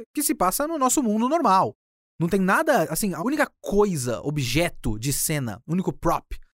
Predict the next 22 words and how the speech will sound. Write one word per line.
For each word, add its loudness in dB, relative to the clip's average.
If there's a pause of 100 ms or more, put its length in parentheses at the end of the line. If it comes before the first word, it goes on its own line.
(100)
de -2
ficção -4
científica -6
que -14
tem -4
no -4
filme -2 (220)
são 0
os 0
tambores 2
que -4
eles -2
giram -2
pra -4
fazer -2
a 0
inversão -2
do -10
tempo. -8 (640)
E 2
é 4
isso. 0